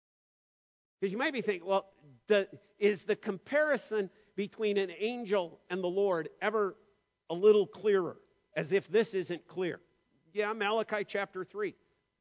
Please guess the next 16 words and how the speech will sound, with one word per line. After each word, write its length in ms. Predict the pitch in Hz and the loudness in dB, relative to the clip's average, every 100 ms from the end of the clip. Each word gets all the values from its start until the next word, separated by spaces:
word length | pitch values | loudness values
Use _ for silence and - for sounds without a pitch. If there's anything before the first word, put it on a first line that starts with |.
| _ _ _ _ - | _ _ _ _ -2
"Behold, 840 | 240 180 - 330 254 190 214 240 _ _ _ _ _ _ _ - | -2 -2 2 6 6 4 0 -4 _ _ _ _ _ _ _ 0
I 140 | - | 2
send 340 | 220 - 302 277 | 2 -2 -4 2
my 180 | 254 240 | 2 4
messenger, 560 | 226 220 - 151 117 - _ _ _ _ | 2 0 0 -6 -8 -18 _ _ _ _
and 160 | 185 175 | -4 -4
he 240 | 226 339 | -2 0
will 200 | 330 277 | 4 2
prepare 480 | - 233 - 214 214 | 2 -4 -2 0 0
the 100 | 202 | 0
way 240 | 196 202 | 2 2
before 560 | 180 202 196 - 240 226 | 0 -6 -6 -2 4 4
me. 280 | 214 208 - _ _ _ _ | 4 -2 -6 _ _ _ _
And 160 | 196 208 | -4 2
the 100 | 214 | 2
Lord 480 | 214 269 320 339 | 2 2 4 4